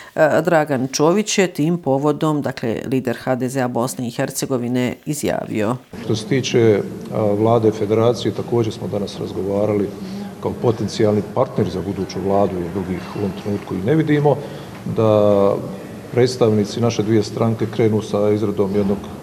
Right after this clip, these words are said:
Speaker 2: programa koji bi trebao definirati budućnost te izvršne vlasti, način rada i koncept rada te vlasti, sadržaj prije svega. To je bila ona jedna prava agenda sa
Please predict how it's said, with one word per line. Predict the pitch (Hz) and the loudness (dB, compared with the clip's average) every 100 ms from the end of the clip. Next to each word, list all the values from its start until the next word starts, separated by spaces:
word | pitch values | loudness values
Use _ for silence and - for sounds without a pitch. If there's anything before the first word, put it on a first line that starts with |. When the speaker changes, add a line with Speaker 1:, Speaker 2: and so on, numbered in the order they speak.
| - - | -12 -2
Speaker 2:
programa | 117 131 135 147 143 - - - - - - - | 0 2 2 0 -2 -6 -14 -14 -16 -16 -16 -4
koji | 113 104 | 0 0
bi | 104 | 2
trebao | 117 107 104 | 2 4 4
definirati | 101 104 101 101 101 - 104 | 2 0 0 0 -2 -6 -6
budućnost | 101 104 101 - - - | -4 -2 -2 -6 -10 -8
te | 87 | -8
izvršne | 87 - 87 98 | -10 -10 -6 0
vlasti, | 104 104 - 95 | 2 0 -2 -6
način | 95 95 - 98 | -4 -4 -4 2
rada | 107 98 95 | 2 2 0
i | - | 0
koncept | 113 107 - - | -2 -2 -6 -8
rada | 104 90 87 - | -6 -6 -6 -8
te | 87 | -4
vlasti, | 104 117 110 98 | 0 0 0 -2
sadržaj | 127 98 98 90 - | 0 0 -2 -4 -4
prije | 101 82 | -6 -4
svega. | 104 104 - | -2 -2 0
To | 113 | 0
je | |
bila | 104 104 | 2 2
ona | 104 | 2
jedna | 107 101 - - - - - - | 2 0 -4 -12 -16 -18 -8 0
prava | 110 101 95 | 2 2 2
agenda | 101 110 101 98 | 4 2 4 0
sa | - 98 92 | 0 -2 0